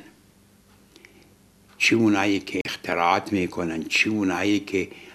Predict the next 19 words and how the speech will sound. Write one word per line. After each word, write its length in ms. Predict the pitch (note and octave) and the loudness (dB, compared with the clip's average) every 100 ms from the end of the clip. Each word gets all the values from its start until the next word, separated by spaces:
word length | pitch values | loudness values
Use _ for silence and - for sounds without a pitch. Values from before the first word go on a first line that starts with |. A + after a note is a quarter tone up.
| - - - - | -20 -20 -20 -12
تجارت 600 | - F#2 F2+ F2 G2+ - | -4 0 2 2 0 0
می‌کنن 540 | F#2+ E2+ F2+ F2 E2 - | -2 0 -2 -2 -4 -2
که 200 | E2 - - - _ | -4 -4 -12 -20 _
پول 260 | - G#2 A2+ | -4 0 0
پیدا 440 | - G2 F2+ F2+ | 0 -2 2 2
می‌کنن. 440 | F2+ E2+ - F2 E2 - - - | 2 -2 -2 -2 -4 -8 -6 2
بالاخره 500 | E3 D#3 - D#3+ D#3 | 4 4 4 2 2
هر 340 | - D#3+ F3+ - | 2 2 2 0
انسان 540 | D3 C3+ - D3 D3+ C#3+ - - - | 2 2 2 2 2 2 -6 -14 -2
به 100 | G#2+ | 0
اندازهٔ 680 | G#2 G#2+ G2 G2+ G2 D#3 | 2 0 2 0 4 8
مقاومت 760 | D3 A2+ - G#2 G#2 A2 C#3 A#2 | 8 6 2 2 4 4 2 0
و 40 | |
صبر 400 | G2 - D3 B2 | -4 -2 0 0
خود 300 | A2 - G2+ - - - | 0 0 0 -4 -12 -4
به 120 | F#2+ | -2
یک 240 | F#2 D#2+ | -2 -2
جای 280 | F2 F#2 E2+ | 2 4 2
می‌رسه. 580 | D#2+ D#2+ D#2+ D2 - | 2 0 -2 -4 -8